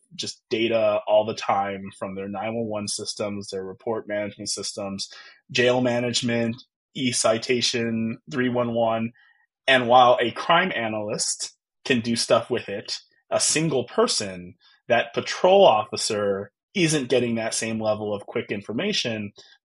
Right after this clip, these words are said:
but the public is expecting that they know all this information already. So there's a disconnect in the perception of what information they have access quickly to what the public thinks. And television was a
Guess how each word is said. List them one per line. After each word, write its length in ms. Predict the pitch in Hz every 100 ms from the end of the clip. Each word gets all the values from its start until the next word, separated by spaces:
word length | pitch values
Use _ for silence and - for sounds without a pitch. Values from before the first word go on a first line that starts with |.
| -
but 180 | 117 -
the 100 | 104 -
public 480 | - 190 170 131
is 120 | 123 113
expecting 520 | - - 113 131 107
that 140 | 101
they 160 | 113 107
know 420 | 107 123 120 117 - _ -
all 200 | 113 110
this 180 | 110
information 560 | 113 104 107 104 - 101
already. 540 | 95 98 92 98 90 _ - - _
So 100 | 131
there's 160 | 113
a 180 | 117 104 151
disconnect 720 | 170 - - 117 95 - - - - -
in 180 | 127 113
the 100 | 107
perception 640 | - - 127 120 - 120
of 120 | 107
what 280 | 101 113 117 85
information 560 | 101 123 117 110 - 110
they 140 | 107 -
have 140 | 110
access 580 | - 107 - 110 - - _ -
quickly 460 | - 190 233 285 - _ - - - -
to 80 | 156
what 220 | 139 123
the 80 | 123
public 520 | - 131 127 131 -
thinks. 260 | 127 117 127
And 260 | 113 117
television 480 | - 165 147 110 113
was 140 | 104
a 180 | 104 95